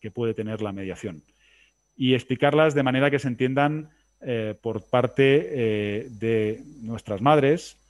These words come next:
o de las madres de algunos de nosotros y nosotras, y por parte de familias que no tienen probablemente ni la cultura ni los, eh, medios para poder hacer las cosas de otro modo y probablemente les gustarían,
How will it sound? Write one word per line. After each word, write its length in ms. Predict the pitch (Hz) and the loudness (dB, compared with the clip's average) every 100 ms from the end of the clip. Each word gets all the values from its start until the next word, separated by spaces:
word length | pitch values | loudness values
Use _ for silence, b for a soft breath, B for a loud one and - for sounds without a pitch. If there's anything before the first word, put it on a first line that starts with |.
| _ _ | _ _
o 100 | 107 | -12
de 60 | 95 | -6
las 120 | 92 | -4
madres 240 | 107 120 117 | -2 0 0
de 60 | |
algunos 280 | 117 117 110 | -2 -2 -4
de 60 | 110 | -6
nosotros 480 | 104 139 127 113 | -6 -6 -4 -6
y 40 | 110 | -6
nosotras, 580 | 110 143 123 127 139 _ b b | -6 -4 0 -2 -2 _ b b
y 80 | 123 | -2
por 160 | 120 | 0
parte 240 | 143 135 151 | 2 4 4
de 60 | |
familias 560 | 147 143 143 131 135 135 | 4 4 4 4 4 0
que 120 | 117 | -2
no 200 | 120 127 | -2 -2
tienen 500 | - 127 127 131 135 b b - | 2 2 2 -2 -6 b b -4
probablemente 600 | 113 117 117 120 127 123 | 0 0 0 -2 0 0
ni 100 | 117 | 0
la 100 | 104 | -4
cultura 680 | 110 104 - 123 120 120 120 b b - | -4 -6 -2 2 2 0 -4 b b -8
ni 280 | 117 117 | -4 -2
los, 460 | 110 110 104 - - _ | 0 -2 -2 -8 -14 _
eh, 300 | 113 104 101 95 95 95 95 98 - | -8 -6 -6 -8 -10 -12 -14 -18 -14
medios 500 | 117 127 120 120 120 | -4 0 2 2 0
para 260 | - 113 104 | -2 -2 0
poder 400 | 104 104 110 113 _ _ - | -2 -2 -4 -6 _ _ -10
hacer 280 | 110 120 113 | -8 -4 -4
las 160 | 104 | -4
cosas 320 | - 110 110 | -6 -8 -8
de 80 | 110 | -6
otro 160 | 104 104 | -6 -4
modo 380 | 117 113 117 - - | -2 -2 -4 -8 -10
y 100 | 117 | -8
probablemente 520 | 113 107 107 110 107 | -2 0 0 -2 -4
les 120 | 110 | -6
gustarían, 680 | 101 104 107 101 107 104 123 | -6 -8 -6 -4 -4 -6 -10